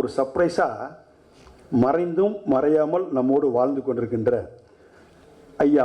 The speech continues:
அப்துல் கலாம் அவர்கள் இங்க வந்தா நம்ம மரியாதைக்குரிய பொன்ராஜ் அவர்கள் எவ்வளவு மகிழ்ச்சி அடைவார்.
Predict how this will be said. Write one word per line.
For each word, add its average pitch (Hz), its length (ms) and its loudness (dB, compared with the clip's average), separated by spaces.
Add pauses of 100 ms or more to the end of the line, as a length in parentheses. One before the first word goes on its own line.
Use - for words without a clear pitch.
அப்துல் 180 340 0
கலாம் 135 280 2
அவர்கள் 117 340 -4 (500)
இங்க 131 180 6 (100)
வந்தா 143 300 0 (1000)
நம்ம 117 140 2 (140)
மரியாதைக்குரிய 160 600 2 (100)
பொன்ராஜ் 143 480 4
அவர்கள் 123 320 0
எவ்வளவு 139 280 2
மகிழ்ச்சி 147 300 -2
அடைவார். 110 320 -2